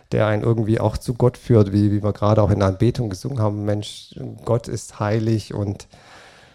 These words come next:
groß und wir dürfen ihn erleben. In allem Guten, was auf der Welt passiert, dürfen wir Gott erleben.“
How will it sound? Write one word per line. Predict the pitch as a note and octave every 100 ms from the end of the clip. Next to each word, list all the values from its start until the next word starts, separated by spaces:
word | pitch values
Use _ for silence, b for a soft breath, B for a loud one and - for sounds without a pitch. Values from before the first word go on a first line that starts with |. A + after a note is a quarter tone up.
| B B
groß | - C3 D3+ D#3 C#3
und | A#2+
wir | A#2+
dürfen | B2+ C3+ -
ihn | C#3
erleben. | C3 B2 D#3 A#2+
In | G2+ -
allem | C3+ F3+ D3+
Guten, | - D#3+ D#3+ B2+
was | A#2 A2+ A#2
auf | A2+ -
der | G#2
Welt | G2+ -
passiert, | G#2+ - G2+ -
dürfen | G#2+ G2
wir | F#2
Gott | G2 F#2+
erleben.“ | - F#2 F2+ G2